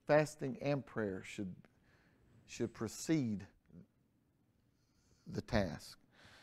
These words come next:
Jeremiah, well, if we're concerned enough to pray and fast, God will hear and answer. No matter what our need is, if we turn to the Lord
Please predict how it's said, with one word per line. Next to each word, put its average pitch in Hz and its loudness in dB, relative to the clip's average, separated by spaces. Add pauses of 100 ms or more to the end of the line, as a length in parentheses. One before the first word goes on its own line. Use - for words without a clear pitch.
(440)
Jeremiah, 151 12 (260)
well, 170 12 (1700)
if - 4
we're 247 12
concerned 214 12
enough 185 10
to 160 6
pray 175 12
and 143 8
fast, 156 10
God 135 10
will 123 4
hear 120 4
and 110 2
answer. - -6 (840)
No 147 12
matter 143 12
what 156 12
our 185 12
need 175 10
is, 127 10
if - 2
we 143 6
turn 165 6
to 165 4
the 131 6
Lord 127 6